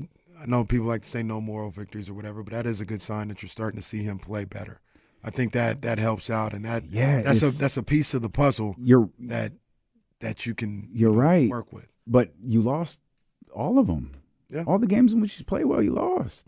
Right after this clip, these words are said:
Speaker 1: Yeah.
Speaker 2: We'll come back. We're just getting started. Obviously, there's a ton to talk about. Kyle Matson's gonna join us. Uh, we'll talk Kings basketball with him. We'll certainly, I get, I,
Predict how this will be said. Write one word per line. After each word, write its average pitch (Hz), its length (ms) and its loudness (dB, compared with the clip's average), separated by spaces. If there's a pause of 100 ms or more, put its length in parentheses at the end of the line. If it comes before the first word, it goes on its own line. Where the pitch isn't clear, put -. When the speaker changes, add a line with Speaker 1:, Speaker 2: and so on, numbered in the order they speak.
Speaker 1:
Yeah. 123 140 -10 (880)
Speaker 2:
We'll 110 100 6
come 131 220 12
back. 82 260 6
We're 117 120 6
just 160 200 8
getting 127 200 8
started. 92 380 4
Obviously, 104 440 4
there's 95 180 2
a 87 60 -2
ton 110 180 0
to 92 60 2
talk 95 260 2
about. 90 240 4
Kyle 104 220 4
Matson's 90 420 4
gonna 87 200 4
join 82 260 4
us. 80 160 -2 (420)
Uh, 87 220 4
we'll 98 160 6
talk 95 220 4
Kings 95 200 4
basketball 87 540 4
with 82 140 4
him. 82 320 6
We'll 87 120 0
certainly, 85 500 2 (460)
I 185 60 6
get, 165 460 6
I, 160 120 -6